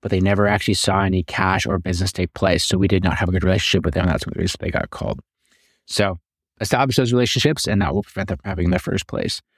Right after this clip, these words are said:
On the same line of that unsecured, you know, as you're building those relationships, if you have any unsecured lines of credit or any revolving lines of credit out there, they have adjustable rates, things like that,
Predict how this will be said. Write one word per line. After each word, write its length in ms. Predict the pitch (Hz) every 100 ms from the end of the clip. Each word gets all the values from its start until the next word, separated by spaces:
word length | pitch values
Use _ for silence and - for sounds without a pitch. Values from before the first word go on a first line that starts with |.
| _ _ _
On 120 | 120
the 60 | 123
same 240 | - 135
line 140 | 127 127
of 60 | 120
that 100 | 107
unsecured, 720 | 120 - - 131 127 127 - _ _ _ -
you 60 |
know, 60 | 113
as 200 | 104 110
you're 60 | 110
building 220 | 117 117
those 200 | 117 110
relationships, 680 | 107 107 131 120 113 104 120
if 100 | 104
you 100 | 98
have 300 | 123 131 127
any 240 | 123 117
unsecured 480 | 110 113 104 - 110
lines 220 | 107 104
of 100 | 104
credit 400 | - 107 104 101 - _ _ -
or 140 | 92
any 420 | 107 107 107 107 -
revolving 540 | 104 101 104 101 101
lines 200 | 101 98
of 100 | 95
credit 240 | 101 92
out 200 | 98 92
there, 180 | - 95
they 120 | 95
have 100 | 95
adjustable 400 | 92 95 - 101
rates, 320 | 92 95 98 -
things 220 | 95 95
like 160 | 90
that, 280 | - 101 95